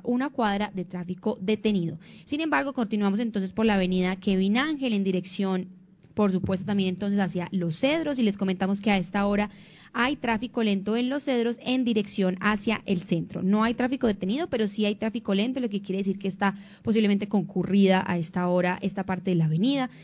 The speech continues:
Sin embargo, el acceso y la salida del municipio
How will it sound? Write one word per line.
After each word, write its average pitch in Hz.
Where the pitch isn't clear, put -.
Sin 302
embargo, 254
el 202
acceso 214
y 240
la 220
salida 185
del 185
municipio 190